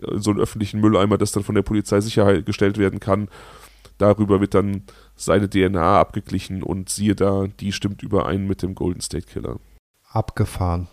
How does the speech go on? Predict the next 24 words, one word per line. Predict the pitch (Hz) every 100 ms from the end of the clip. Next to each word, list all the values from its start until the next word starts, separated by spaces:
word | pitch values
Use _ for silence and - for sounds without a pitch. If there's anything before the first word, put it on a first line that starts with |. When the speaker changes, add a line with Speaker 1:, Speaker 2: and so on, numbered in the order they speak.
| -
Speaker 2:
Das | 104 -
ist | 143 -
doch | 110
bitte | - 127 127 117 120 -
schon | - - 113 107
verfilmt | 110 - 110 95
worden, | 98 95 95
oder? | 113 120 - _ -
Speaker 1:
Noch | 110 98
nicht, | 95 - -
nein. | 85 78 78 - - _ -
Speaker 2:
Dann | 101 104
muss | 104 -
das | -
bitte | - - 101
geschehen. | 98 101 92 92 - _ _ _ -
Speaker 1:
Und | 104 98 -
da | 127 117
hat | 117 - -
dieser | 107 104 92
Täter | - 98 101 101 101 101 -
zum | - 82
ersten | 90 95 -
Mal | 92 92 92 95